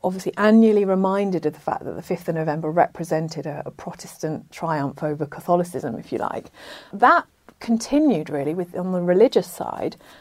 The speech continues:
for a couple of hundred years. Bonfires were a very seventeenth century thing. So on many occasions, royal weddings,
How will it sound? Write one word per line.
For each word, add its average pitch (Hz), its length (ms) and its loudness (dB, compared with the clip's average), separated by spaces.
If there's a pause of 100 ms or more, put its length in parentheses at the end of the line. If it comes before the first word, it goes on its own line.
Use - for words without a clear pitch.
(100)
for - 160 -4
a 208 60 2
couple 247 240 -4
of 214 80 -2
hundred 190 320 -6
years. 180 460 -2 (640)
Bonfires 262 1000 6 (760)
were 220 400 8 (160)
a 214 80 2
very 277 300 8
seventeenth 247 520 2
century 214 320 -4
thing. 175 400 -4 (440)
So 220 580 6 (440)
on 226 440 6
many 262 240 4
occasions, 175 640 -2
royal 170 280 2
weddings, 226 760 4